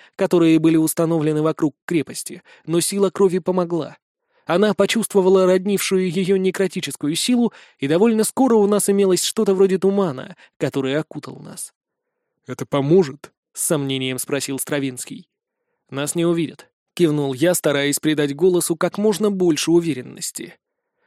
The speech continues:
Но быть уверенным на все сто процентов едва ли можно было. Другой мир, другие потоки, все другое. Мы начали осторожно пробираться вперед, и туман вдруг двинулся за нами,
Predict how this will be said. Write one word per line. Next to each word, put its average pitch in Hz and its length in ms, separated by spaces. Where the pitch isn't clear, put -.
Но 214 220
быть 233 260
уверенным 247 520
на 233 100
все 233 200
сто 226 200
процентов 208 580
едва 202 420
ли 135 120
можно 127 380
было. - 360
Другой 220 400
мир, 170 320
другие 151 440
потоки, - 600
все 262 240
другое. 151 540
Мы 285 160
начали 254 300
осторожно 202 520
пробираться 185 480
вперед, 208 400
и 131 80
туман 175 360
вдруг 160 260
двинулся 190 460
за 196 140
нами, 190 420